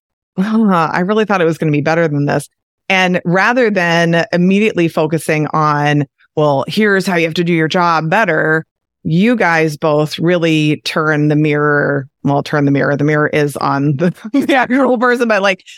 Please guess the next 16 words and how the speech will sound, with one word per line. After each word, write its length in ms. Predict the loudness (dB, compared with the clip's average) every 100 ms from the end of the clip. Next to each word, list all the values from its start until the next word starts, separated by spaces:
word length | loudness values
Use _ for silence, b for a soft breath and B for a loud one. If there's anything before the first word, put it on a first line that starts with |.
| B
turn 220 | 0 2
the 100 | 0
focus 560 | 0 0 0 0 0 -2
inward 800 | 0 2 2 0 2 0 0 -6 _ _ _ _ _
to 640 | -2 0 2 2 2 0 -2 -6 -8
first 460 | -2 -2 -2 -4
look 200 | -2 0
at 220 | 0 -2 -2
how 120 | -2
are 100 | 0
you 100 | 0
taking 300 | 0 0 -2
care 200 | 0 -2
of 80 | -2
yourself. 420 | -6 -4 -8 -6
So 340 | -2 -2 -2